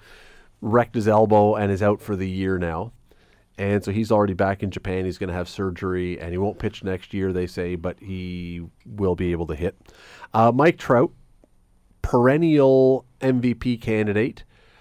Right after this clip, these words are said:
Uh, he's also out with an injury now for Anaheim for the rest of the year. But here's the thing about this. You have got probably the two leading players in baseball playing for your team.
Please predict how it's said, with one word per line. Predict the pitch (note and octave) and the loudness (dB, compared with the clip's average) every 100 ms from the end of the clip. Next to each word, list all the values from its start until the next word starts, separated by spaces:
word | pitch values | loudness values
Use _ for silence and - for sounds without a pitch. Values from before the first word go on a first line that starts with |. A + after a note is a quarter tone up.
| _ _ - | _ _ -4
Uh, | G2+ G2+ | 0 0
he's | G2+ A#2 A2+ | 0 0 2
also | A2+ G#2+ | 2 4
out | G2 | 2
with | F#2+ F#2+ | 2 0
an | |
injury | G2 F#2+ F#2 E2+ | 0 0 0 -2
now | E2 E2 | -4 -6
for | F2 E2+ | -4 -4
Anaheim | E2+ D#2+ E2+ F#2+ | -4 -6 -6 -6
for | F#2+ | -6
the | E2+ | -4
rest | F2 E2 E2 | -4 -6 -8
of | |
the | E2 | -10
year. | D#2+ D#2 D#2 | -10 -12 -14
But | - F#2+ | -14 -14
here's | - B3+ D#4 C4+ | -8 -4 -2 -2
the | B3+ | -2
thing | - | -2
about | A#2+ F#2+ F#2 | 0 -2 -4
this. | D2+ | -10
You | C#3+ A#3 | -4 -2
have | A3+ F3+ | -2 0
got | B2 G2 G#2+ - _ _ _ _ _ _ _ _ _ _ _ _ _ _ _ _ _ - | 2 2 0 -6 _ _ _ _ _ _ _ _ _ _ _ _ _ _ _ _ _ -14
probably | - F3+ G3 A3 F3+ F3 E3 D#3 | -6 0 2 4 4 4 2 2
the | C#3 C3 - | -2 -4 -8
two | - A3 A3 A3 G#3+ | -6 -2 0 0 -2
leading | D#3 B2+ D#3 F3 D#3+ D#3 C#3+ | -2 -4 -4 -4 -2 -2 -4
players | - B2+ A2 F2+ E2+ F2+ - - | -2 0 0 -2 -4 -8 -14 -8
in | A2+ G#2 G2 | -4 -2 0
baseball | G2+ G2+ - F#2 D#2+ D2 | 0 -2 -2 -2 0 -4
playing | - F#2+ F2+ | -4 -4 -4
for | - | -8
your | F2+ E2 | -10 -10
team. | - C#2+ | -10 -14